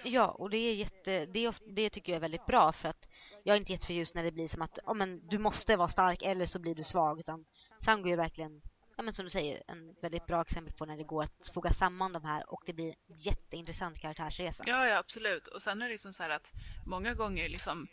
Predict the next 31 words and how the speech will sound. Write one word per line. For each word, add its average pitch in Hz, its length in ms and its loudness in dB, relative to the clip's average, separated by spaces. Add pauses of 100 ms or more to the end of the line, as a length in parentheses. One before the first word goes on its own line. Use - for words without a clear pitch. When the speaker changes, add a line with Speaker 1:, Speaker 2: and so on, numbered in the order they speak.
(180)
Speaker 2:
här 339 280 4
har 180 220 2
vi 180 220 -4 (100)
en 160 300 -4 (640)
kvinnlig 240 220 0
huvudkaraktär. 190 720 -4
Hon 165 180 -10
är - 140 -8 (140)
en 117 160 -6 (180)
otroligt 240 400 -8
duktig 180 220 -12
fighter 185 640 0
och 175 240 0
hon 180 280 -8
är, - 320 -6 (420)
hon 196 180 -10
försöker 190 720 -4
totalt - 520 -8 (260)
dämpa 180 280 -2
sina 180 200 -6
känslor 165 640 -8 (320)
och - 100 -20
för 185 120 -6
att 170 100 -10
vara 165 260 2
den 160 80 -8
här, 160 420 -2
ehm, 165 160 -12
hårdnackade 165 840 -2 (540)
krigaren. 165 640 0 (460)
Eh, 170 120 2